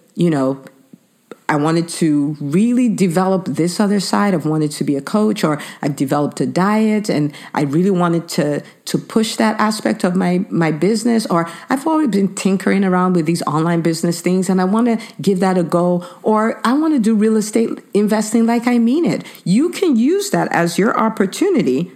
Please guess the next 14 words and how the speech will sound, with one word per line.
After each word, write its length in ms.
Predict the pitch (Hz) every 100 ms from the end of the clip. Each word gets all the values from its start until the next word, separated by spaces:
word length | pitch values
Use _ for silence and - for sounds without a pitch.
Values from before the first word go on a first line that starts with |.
| -
to 120 | 311
transition 580 | 262 339 330 392 - 415
out 140 | 220
of 100 | 170
clinical 380 | 175 165 151 165
medicine, 400 | 143 135 156 208
because 260 | 233 269 240
maybe 380 | 214 220 277 285
that's 240 | 262 262
something 380 | 247 240 254 254
you've 180 | 254 277
been 120 | 254 311
thinking 220 | 392 285 -
about. 200 | 113